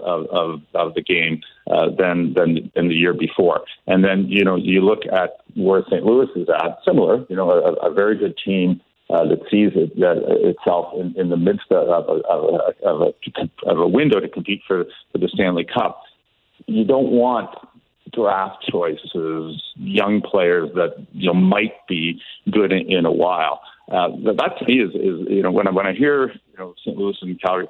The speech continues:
connected in, in terms of the deal, I don't, I don't really see how you can do it. I mean, you know, you'll, you'll get, you'll remember that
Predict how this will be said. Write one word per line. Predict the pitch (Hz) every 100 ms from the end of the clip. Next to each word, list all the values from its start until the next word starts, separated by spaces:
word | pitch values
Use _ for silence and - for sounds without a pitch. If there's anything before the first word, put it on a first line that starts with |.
| -
connected | 92 - 87
in, | 87
in | 95
terms | 85 95 87
of | 85
the |
deal, | 80 107 92 - _ _ _ _ _ _ _ -
I | 113
don't, | 107 -
I | 110
don't | 123
really | 90 87 -
see | 95 92 - -
how | - 95
you | 98
can | - 85
do | 135
it. | 139 87
I |
mean, | 90 98 - - _
you | -
know, | 87 92
you'll, | - 92 98 131 -
you'll | 120 131 120
get, | - -
you'll | 104 113
remember | 101 90 85 85
that | 85